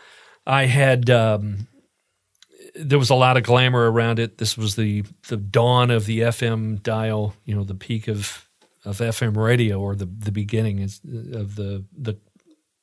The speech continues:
its dominance, I should say. But A M stations were still around, and people actually listened to them.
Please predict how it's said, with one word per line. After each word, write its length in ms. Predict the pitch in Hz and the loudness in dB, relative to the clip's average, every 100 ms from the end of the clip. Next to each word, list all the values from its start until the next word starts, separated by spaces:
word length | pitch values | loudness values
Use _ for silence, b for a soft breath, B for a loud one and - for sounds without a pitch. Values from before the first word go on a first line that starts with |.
| _ - | _ -12
its 180 | 107 - | -10 -6
dominance, 600 | 104 107 107 101 95 104 | -2 0 0 -2 -4 -6
I 60 | |
should 220 | 95 101 | -8 -8
say. 120 | - 98 | -10 -8
But 180 | 110 - | -8 0
A 140 | 165 | 0
M 100 | 185 | 2
stations 440 | 131 131 120 123 104 | -2 -4 -4 -6 -8
were 100 | 107 | -10
still 240 | - 104 | -10 -10
around, 380 | 92 92 90 110 B B B B B | -10 -10 -8 -10 B B B B B
and 160 | 151 135 | -4 0
people 300 | 147 135 120 | 0 2 2
actually 340 | 120 107 107 | 2 -2 -4
listened 320 | 104 110 - 101 | -2 -4 -4 -6
to 60 | 104 | -6
them. 220 | 147 | -6